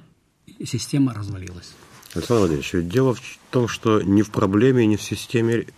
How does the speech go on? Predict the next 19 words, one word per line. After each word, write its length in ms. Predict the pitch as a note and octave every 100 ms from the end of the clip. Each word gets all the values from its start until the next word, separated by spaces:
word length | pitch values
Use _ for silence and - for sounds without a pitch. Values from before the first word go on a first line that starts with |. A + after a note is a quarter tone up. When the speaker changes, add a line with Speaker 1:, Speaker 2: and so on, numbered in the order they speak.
| _ - - _
Speaker 2:
дело. 400 | G2 G2+ G#2 B1+ - _ _ _ _ _ _ _
Суть 300 | - - A#2+
ведь 160 | G#2+ -
в 120 | F#2
людях. 440 | G2 A#2+ D2 - _ _ _ _ - -
Позволю 300 | - G#2+ D3
себе 180 | C#3+ C3
привести 500 | C3+ B2 A2+ - C3 A#2+
исторический 520 | - B2 A2 G2+ A#2
прецедент. 680 | - G2+ A2 G2 - - - _ _ - - - -
Когда 240 | - G#2+ E3
была 180 | D3 G2
поставлена 500 | F2 - B2 G#2+ D2+
задача 520 | D2+ C#2 C#2 - D2+ - - - _ _
модернизации 720 | F2+ F2+ F#2+ G2 B2 C3 -
систем 400 | D2+ - - G#2+
управления, 680 | C#2+ - C2+ D#2+ F#2 E2+ D#2+ -
научно-технической 840 | - G#2 B2 - - E2+ D#2 - -
революции, 640 | C2+ D2 G#2+ G#2+ F2+ F2+